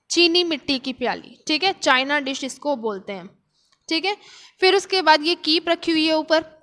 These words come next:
इसको उल्टा करके रखा हुआ है इस चाइना डिश पे, चीनी मिट्टी की प्याली पे, और इसके यहाँ पर क्या लगा रखी है,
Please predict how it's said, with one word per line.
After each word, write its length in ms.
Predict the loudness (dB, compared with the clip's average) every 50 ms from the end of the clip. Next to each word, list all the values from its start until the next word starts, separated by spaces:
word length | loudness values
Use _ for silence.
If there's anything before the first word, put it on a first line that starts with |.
| _ -14
इसको 240 | -14 -10 -8 -8 -8
उल्टा 400 | -4 -4 -4 0 2 4 4 4
करके 320 | 4 2 0 0 0 0
रखा 260 | 0 0 0 2 2
हुआ 200 | 2 2 2 2
है 100 | 0 0
इस 140 | -2 -4 -2
चाइना 320 | 0 2 2 2 2 0 -2
डिश 200 | 0 -2 -2 -2
पे, 140 | -2 -2 -4
चीनी 360 | -4 -2 -2 -2 -2 -2 -2 -2
मिट्टी 280 | -4 -4 -6 -6 -8
की 100 | -8 -6
प्याली 300 | -4 -4 -4 -4 -4 -4
पे, 160 | -6 -6 -8 -8 _ _ _ -20 -20 -20 -20 -20 -20 -10 0 2
और 180 | 2 2 2 0 -4
इसके 260 | -6 -4 -2 0 0
यहाँ 300 | 0 0 2 2 2 2
पर 140 | 2 0 0
क्या 180 | 2 2 2 2
लगा 220 | 2 2 2 2
रखी 260 | 2 0 -2 -6 -6
है, 120 | -6 -6